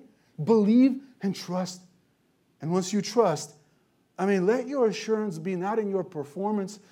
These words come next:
not in your good deeds, not in what other people tell you, but in the promise of God. God promised to Abraham, and he's faithful to his promises. God promised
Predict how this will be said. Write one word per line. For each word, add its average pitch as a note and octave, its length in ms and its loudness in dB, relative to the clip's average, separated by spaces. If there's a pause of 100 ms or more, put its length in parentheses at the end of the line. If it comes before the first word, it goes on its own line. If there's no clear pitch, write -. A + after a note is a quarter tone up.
(140)
not G#3 180 0
in A#3+ 80 -2
your A3 160 2
good E3+ 300 -2
deeds, E3+ 380 -6 (180)
not F#3+ 160 0
in A#3+ 100 -2
what G#3+ 140 4 (160)
other G3+ 240 0
people E3+ 320 -10
tell C3 260 -6
you, G#2 140 -12 (520)
but F3+ 140 -6
in G3 120 0
the F3+ 80 0
promise E3+ 460 -6
of C#3 120 -12
God. A2+ 340 -4 (600)
God C3 220 -4
promised G3+ 420 0
to F#3 100 0
Abraham, A#2+ 500 -2 (240)
and E3 120 0
he's D3 300 -4
faithful D3+ 440 -2
to C#3+ 120 -12
his C3+ 120 -6
promises. A2+ 600 -12 (340)
God C#3+ 260 0
promised G#3 500 0